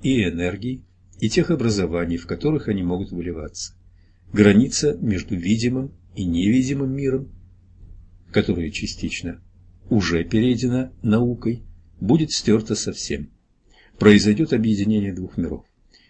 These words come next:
Явления духовного порядка, которые столь же материальны, как и явления физические, но на высшей шкале, вольются в орбиту материального мира и утратят свою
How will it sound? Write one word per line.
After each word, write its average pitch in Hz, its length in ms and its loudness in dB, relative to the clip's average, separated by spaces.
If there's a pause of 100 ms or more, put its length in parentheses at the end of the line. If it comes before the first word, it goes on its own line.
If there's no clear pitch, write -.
(140)
Явления 101 460 6
духовного 95 540 2
порядка, 95 420 -2
которые 85 320 -2
столь 90 280 -2
же 82 140 -4
материальны, 85 560 -2
как - 180 -6
и 92 100 -2
явления 82 420 -4
физические, 123 680 -2
но 120 160 0
на 127 120 4
высшей 123 400 0
шкале, 110 440 -4 (2250)
вольются 92 640 0
в 127 60 2
орбиту 98 380 2
материального 85 640 -2
мира 80 360 -6 (360)
и 110 100 2
утратят 95 460 0
свою 90 420 0